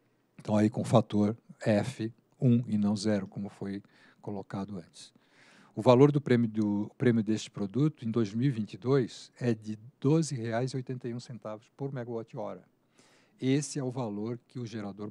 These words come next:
paga ao consumidor para ter o seguro. Agora, considere que esse mesmo gerador deseja assumir menos risco e escolher o produto S P cem, o de menor risco disponível na classe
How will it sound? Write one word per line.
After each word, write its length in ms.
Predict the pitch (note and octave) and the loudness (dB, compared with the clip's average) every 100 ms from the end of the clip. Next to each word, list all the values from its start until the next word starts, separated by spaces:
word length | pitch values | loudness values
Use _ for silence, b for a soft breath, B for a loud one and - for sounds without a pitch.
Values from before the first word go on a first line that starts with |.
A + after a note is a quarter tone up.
| - | -4
paga 380 | A#2+ B2+ C#3+ C#3 | 2 2 0 -4
ao 180 | C3+ D#3 | -2 -2
consumidor 640 | D#3+ C#3+ D3 A#2+ G#2 A2+ B2 | -2 -6 -4 -4 -4 -4 -2
para 240 | B2+ B2+ | -2 -4
ter 200 | - A2+ | -4 -6
o 40 | |
seguro. 420 | A#2+ C3+ G2+ F2 - _ _ _ B B B B B B B | -6 -12 -12 -16 -20 _ _ _ B B B B B B B
Agora, 300 | A#2+ B2+ C#3+ | 4 8 8
considere 720 | - D#3 - B2+ C3+ E3 D3+ | 8 2 2 6 8 10 8
que 220 | A#2 - B2 | 4 6 8
esse 340 | D3 - C#3+ | 8 6 0
mesmo 760 | A#2 C#3+ E3+ C#3 A#2+ G#2 F#2+ F2+ | 4 6 6 6 4 2 0 0
gerador 640 | A#2+ G#2 F#2+ C#3 D#3 G#2+ - | 0 2 2 4 6 4 -2
deseja 600 | - A#2 G#2 A#2+ C3+ C3 | 2 2 4 4 4 2
assumir 440 | - D3 A2+ A#2+ | -2 -2 2 2
menos 500 | A#2 A2+ D3 D#3+ C#3 | 2 2 2 2 -2
risco 460 | - A#2+ C3+ - C3 C#3 | -4 -4 -4 -8 -4 2
e 80 | |
escolher 720 | C#3+ - D3+ B2 A2 B2+ C3+ - - | 2 2 0 0 2 2 0 -4 -12
o 100 | C3 | -4
produto 520 | C#3 B2 A2+ B2+ - | -2 0 0 -2 -2
S 260 | C3 C3 - | -2 0 -2
P 120 | C#3 | -4
cem, 320 | - G#2+ D#2+ _ _ b b b b | -2 -4 -6 _ _ b b b b
o 80 | A2 | 0
de 100 | A2 | 6
menor 360 | A#2+ A#2 C3+ C#3 | 8 8 6 4
risco 420 | B2+ C#3 - C3+ | 2 0 0 -6
disponível 560 | A#2+ - A#2+ A2 B2 | -4 -2 0 0 -2
na 100 | B2+ | -4
classe 420 | A#2+ A2+ A2 - | -4 -4 -4 -6